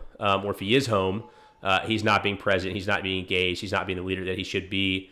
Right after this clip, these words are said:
to support that family. And so it's, that's gonna impact the kids, right? And, and now that's the kids' normal when they grow up, and that's how they're gonna treat their family too. So I think it's, you know, you really have to take a look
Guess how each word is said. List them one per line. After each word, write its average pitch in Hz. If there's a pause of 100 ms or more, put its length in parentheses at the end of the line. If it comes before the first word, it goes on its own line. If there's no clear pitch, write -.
(220)
to 95
support 98
that 92
family. 127
And 107
so 98
it's, -
that's 107
gonna 104
impact 101
the 95
kids, 123
right? 117
And, 98
and 98
now 104
that's 101
the 104
kids' 104
normal 110 (240)
when 101
they 120
grow 104
up, - (240)
and 101
that's 101
how 104
they're 101
gonna 95
treat 95
their 98
family 87
too. 87 (340)
So 104
I 104
think 127
it's, -
you 104
know, 92 (140)
you 104
really 127
have 113
to 110
take 104
a 101
look 98